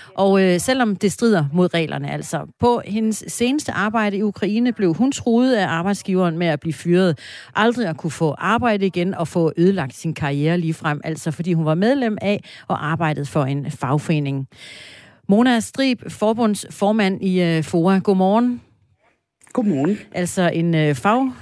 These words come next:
Speaker 1: et fagforbund, hvor, øh, størstedelen af medlemmerne er ansat i, øh, kommuner og regioner. Det er altså nogle helt andre forhold, vi, øh, hører om fra Victorina Narinska, som er kommet fra Kiev for to måneder siden. Hun fortæller om,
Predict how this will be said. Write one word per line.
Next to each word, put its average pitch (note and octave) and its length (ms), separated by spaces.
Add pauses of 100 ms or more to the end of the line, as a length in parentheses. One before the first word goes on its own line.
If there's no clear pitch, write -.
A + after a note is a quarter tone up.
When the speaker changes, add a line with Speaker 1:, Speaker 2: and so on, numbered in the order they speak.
Speaker 1:
et E3+ 100
fagforbund, G3 720
hvor, D#3+ 240
øh, B2+ 320
størstedelen A#3 720
af E3 120
medlemmerne E3+ 520
er A#2+ 120
ansat E3 420
i, D#3+ 200
øh, D3 60
kommuner D#3+ 420
og D3+ 300
regioner. D#3+ 540 (600)
Det F#3 100
er G3 40
altså F#3+ 160
nogle F#3 380
helt A3 380
andre E3+ 440
forhold, F3 500
vi, D#3 280
øh, D3+ 100
hører F#3+ 220
om D#3 220
fra D3 300
Victorina D#3+ 720
Narinska, D#3 640
som C#3+ 420
er - 140
kommet E3+ 360
fra D#3 140
Kiev G#3+ 360
for - 180
to F3+ 220
måneder D#3+ 320
siden. F3 360
Hun E3 220
fortæller F3 420
om, D#3+ 180